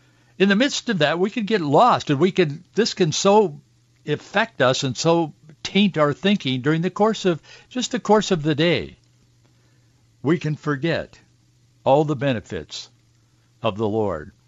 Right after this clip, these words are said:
So the word of the Lord today is to remember all of the benefits. He forgives us of our sins. He heals us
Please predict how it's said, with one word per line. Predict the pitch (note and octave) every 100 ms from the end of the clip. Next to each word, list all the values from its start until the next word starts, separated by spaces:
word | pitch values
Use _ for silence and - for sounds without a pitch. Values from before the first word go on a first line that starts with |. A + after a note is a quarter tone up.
| _
So | - D3 B2+ - - - - _ _ _ -
the | E3+
word | A#3+ B3+
of | F#3+
the | F#3
Lord | F3+ F#3+ F#3
today | D#3+ D#3 D#3 F#2 E2 - - - _ _ _ _ _ _ _ _ -
is | B2+ -
to | - B2 A2+ G2+ B2
remember | A#2 A#2 C#3 C#3+ C#3+ C3 _ _ _ _ _ -
all | A#2+ C#3 C#3
of | A#2+
the | A#2+
benefits. | G#2 A2+ A2+ F2 - D2+ - - - _ _ _ _ _ _ _ _ _ _ _
He | E3+
forgives | - F3 D3 G3+ D#3 B2
us | E2+ - - _ _
of | C3 C#3+
our | C#3
sins. | - - D#3+ G#2+ E2 D#2 - _ _ _ _ _ _ _ _ _ _
He | E3 F3+
heals | C#3 G3 A#3+ A3+ D3 A2
us | D#2+ - - -